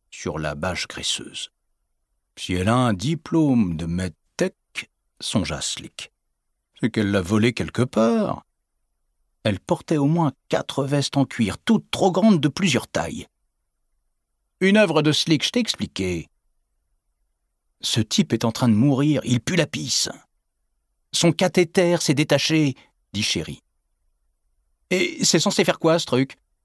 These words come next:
On peut pas le laisser ici, kid, il va crever. » « Si tu veux le tuer, jette-le dans un trou sur la solitude. » « Il ne va pas mourir, »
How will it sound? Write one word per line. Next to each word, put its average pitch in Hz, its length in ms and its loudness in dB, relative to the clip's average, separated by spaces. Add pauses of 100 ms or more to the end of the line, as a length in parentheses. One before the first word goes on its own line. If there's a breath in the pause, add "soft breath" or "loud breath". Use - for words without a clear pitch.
(1000 loud breath)
On 113 100 0
peut 151 120 2
pas 147 160 2
le 135 60 0
laisser 135 300 2
ici, 165 380 2
kid, 151 240 -2
il 143 120 0
va 156 100 4
crever. » « 165 640 -2 (920)
Si - 160 2
tu 185 140 0
veux 151 120 2
le 117 80 0
tuer, 156 260 2 (160 loud breath)
jette-le 135 340 0
dans 135 220 2
un 131 60 2
trou 208 200 0
sur 123 160 -4
la 127 80 0
solitude. » « 226 640 0 (720)
Il 190 260 2
ne 180 100 -2
va 151 160 0
pas 135 120 0
mourir, » 80 460 -4